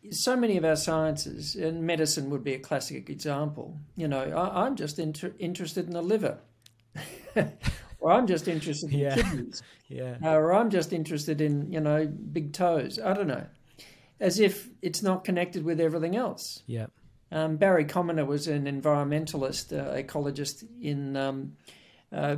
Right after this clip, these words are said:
Speaker 1: pretty prominent, you know, around the middle of the last century. But, um, he had these four laws of ecology. But the first one was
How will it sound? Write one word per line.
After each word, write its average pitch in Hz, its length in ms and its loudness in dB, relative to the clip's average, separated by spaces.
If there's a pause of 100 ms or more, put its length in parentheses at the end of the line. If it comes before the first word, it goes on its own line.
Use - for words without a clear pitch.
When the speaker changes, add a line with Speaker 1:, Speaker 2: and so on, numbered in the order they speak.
(180)
Speaker 1:
pretty 196 200 6
prominent, 151 520 0 (180)
you 151 100 0
know, 143 160 2
around 139 320 2
the 143 40 -4
middle 143 240 -2
of 135 120 -4
the 143 60 -6
last 131 320 -2
century. 139 480 -4 (300)
But, 147 460 2
um, 151 320 4
he 151 140 2
had 151 160 6
these 139 260 2
four 147 260 2
laws 143 300 0
of 151 100 -4
ecology. 160 460 2
But 123 140 -6
the 233 80 -6
first - 320 4
one 143 220 4
was 143 340 2